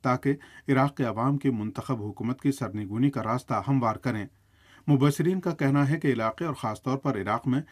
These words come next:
دہشت گردی کی تازہ لہر امریکہ علاقے میں اس کی حامی حکومتوں اور غیر ملکی حمایت یافتہ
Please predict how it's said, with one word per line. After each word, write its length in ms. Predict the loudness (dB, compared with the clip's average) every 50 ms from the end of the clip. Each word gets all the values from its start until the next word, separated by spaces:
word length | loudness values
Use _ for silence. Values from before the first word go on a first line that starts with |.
| -16 -20 -20 _ _
دہشت 420 | -2 0 0 0 0 -2 -2 -2
گردی 260 | -4 -4 2 2 2 2
کی 140 | 4 0
تازہ 300 | 0 0 -2 -2 -2 -4
لہر 260 | -6 -4 -2 -2 -2 -4 -4 -8 _ _ _ _
امریکہ 480 | -2 0 2 2 2 2 2 0 -2 -2 -4 -10 _ _ _ _ _ 0
علاقے 320 | 4 4 4 4 2 0
میں 160 | 0 0 -2
اس 140 | -2 -2 0
کی 120 | 0 0 0 0
حامی 240 | -2 -4 -4 -4
حکومتوں 520 | -6 -8 -8 -6 -4 -2 -2 2 2 2 2 0 -6 -16 -20 -20 -4 -2
اور 140 | 0 0 2
غیر 160 | 2 0 2
ملکی 320 | 2 2 0 0 0 0 -2 -2 -2 -4
حمایت 380 | -4 -2 -2 -2 -2 -2 -4
یافتہ 340 | -4 -4 -4 -4 -4 -4